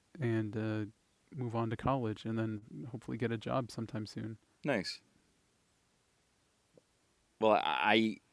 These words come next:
Speaker 2: I have no doubts that you've got it in you to do that work, man. I think that sounds awesome, and it, I think it'll, it'll open a lot of doors for you, so that's good to hear.
Speaker 1: Thank you. It is, uh, just as nerve-wracking as everything else is to me.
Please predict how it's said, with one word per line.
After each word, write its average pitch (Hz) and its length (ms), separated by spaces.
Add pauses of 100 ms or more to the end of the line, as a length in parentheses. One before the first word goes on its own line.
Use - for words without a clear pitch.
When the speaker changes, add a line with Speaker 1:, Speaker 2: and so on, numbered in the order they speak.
(180)
Speaker 2:
I - 20
have 117 220
no 113 140
doubts 98 380
that 85 160
you've 87 160
got 92 180
it 87 100
in 87 180
you 85 200
to - 140
do 92 160
that 82 200
work, 78 220
man. 73 320
I 85 100
think 80 200
that 80 180
sounds 80 240
awesome, 76 400 (340)
and 73 120
it, 76 120 (120)
I 82 100
think 80 200
it'll, 80 220 (960)
it'll 92 240
open 82 220
a 78 40
lot 78 180
of 71 80
doors 73 200
for - 120
you, 71 100
so 71 260 (160)
that's 76 200
good 82 160
to 78 80
hear. 71 240 (1000)
Speaker 1:
Thank 123 180
you. 110 140 (140)
It 120 80
is, 104 180
uh, 110 200 (140)
just - 220
as 123 100
nerve-wracking 123 560
as 113 120
everything 113 320
else 104 180
is 110 140
to 117 120
me. 107 140